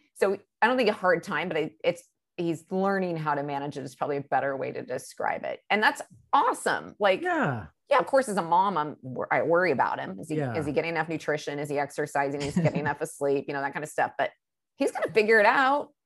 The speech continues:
Speaker 1: eventually. We all do, or we try. So.
Speaker 2: I mean, yeah. I mean, he's, and he's an adult, t-,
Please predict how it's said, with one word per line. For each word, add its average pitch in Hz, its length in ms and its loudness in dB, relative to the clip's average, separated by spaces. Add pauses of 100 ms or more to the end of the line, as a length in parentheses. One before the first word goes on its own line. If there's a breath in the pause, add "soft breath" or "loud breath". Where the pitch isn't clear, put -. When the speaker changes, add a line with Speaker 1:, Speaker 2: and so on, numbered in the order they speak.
Speaker 1:
eventually. 233 680 2
We 214 100 4
all 262 160 4
do, 254 380 2 (180)
or 196 100 -4
we 220 100 -6
try. 240 520 2 (220)
So. 175 140 2
Speaker 2:
I - 80 4
mean, 151 240 0
yeah. 165 340 0
I 135 80 2
mean, 151 160 0
he's, 139 220 -6
and 156 140 -4
he's 147 160 -2
an 151 100 -2
adult, 151 520 -4 (100)
t-, - 100 -8